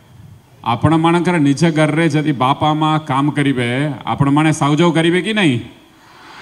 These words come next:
ସେମିତି ଏ କଲେଜ ବି ଆପଣଙ୍କର ମନ୍ଦିର ଭଳିଆ, ଆପଣଙ୍କର ଘର ଭଳିଆ। ସେଇଠି କାମ କରିବା ବେଳେ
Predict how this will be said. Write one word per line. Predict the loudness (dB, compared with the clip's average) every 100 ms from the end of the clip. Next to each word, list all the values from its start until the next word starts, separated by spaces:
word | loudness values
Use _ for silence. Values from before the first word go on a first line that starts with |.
| -20 -20 -20 -20 -20 -20
ସେମିତି | -12 -6 -4 -4 -2 0 0 -4 -10 -16 -10
ଏ | -6 -4 -6 -8
କଲେଜ | -4 -2 0 -2 -2
ବି | 0 0 -2 -8 -8
ଆପଣଙ୍କର | -4 -2 -2 -2 -2
ମନ୍ଦିର | 0 0 2 2 2
ଭଳିଆ, | 0 -4 -6 -6 -8 -8
ଆପଣଙ୍କର | -8 -4 -4 -2 -2
ଘର | 0 4 4
ଭଳିଆ। | 4 2 0 -4 -8 -12 -20 -20 -20 -20
ସେଇଠି | -2 -2 0 -4
କାମ | 0 2 4
କରିବା | 2 0 -2 0 0
ବେଳେ | -2 -4 -2